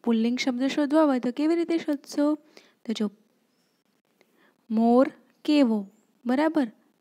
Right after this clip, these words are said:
આખલો કેવો. આવ્યું ને? એ રીતે આપણે જાતિ ઓળખશું.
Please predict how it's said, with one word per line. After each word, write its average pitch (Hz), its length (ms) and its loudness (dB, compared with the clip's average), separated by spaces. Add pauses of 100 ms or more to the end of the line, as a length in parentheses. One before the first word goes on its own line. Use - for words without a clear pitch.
આખલો 240 720 -2 (640)
કેવો. 262 460 -2 (1900)
આવ્યું 254 320 -2
ને? 370 180 2 (1900)
એ 285 160 2
રીતે 233 300 -2
આપણે 226 360 -4 (440)
જાતિ 247 460 -4 (100)
ઓળખશું. 285 600 0